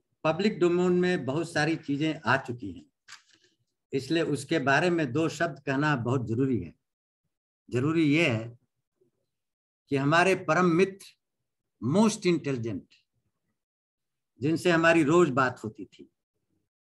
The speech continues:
और दूसरे ग्रुप में बहुत ज्यादा बात होती थी, विनय जी इस ग्रुप को छोड़ गए।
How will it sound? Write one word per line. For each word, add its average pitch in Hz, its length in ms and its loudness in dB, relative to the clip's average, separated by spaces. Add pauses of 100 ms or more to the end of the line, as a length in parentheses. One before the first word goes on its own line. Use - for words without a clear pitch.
(460)
और 139 160 0
दूसरे 165 420 2
ग्रुप 165 280 0
में 156 220 0
बहुत 135 260 -2
ज्यादा 135 260 -2
बात 110 320 -6
होती - 180 -20
थी, - 260 -20 (1500)
विनय 156 280 2
जी 170 160 4
इस 180 140 2
ग्रुप 143 240 -2
को 180 100 2
छोड़ 127 280 -4
गए। 92 240 -10